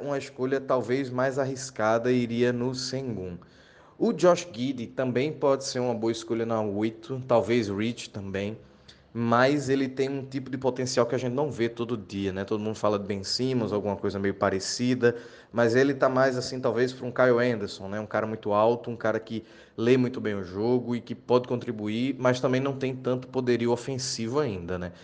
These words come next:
Então, como vocês precisam muito de gente pontuando e gente com potencial, eu iria na oito,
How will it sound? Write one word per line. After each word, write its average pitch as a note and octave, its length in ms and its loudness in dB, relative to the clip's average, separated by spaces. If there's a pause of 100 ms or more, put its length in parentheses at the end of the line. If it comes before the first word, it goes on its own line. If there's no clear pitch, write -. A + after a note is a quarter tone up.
(240)
Então, A2+ 480 2 (160)
como G3+ 260 4
vocês E3 320 0
precisam B2+ 580 -4
muito G#2+ 680 -6 (320)
de A2+ 100 -4
gente A2+ 300 -2
pontuando G#2+ 800 0 (340)
e A2+ 80 -2
gente A2 320 2
com E3 220 4
potencial, A#2+ 960 2
eu B2+ 160 2
iria A2+ 220 2
na A2+ 120 2
oito, G#2 560 -4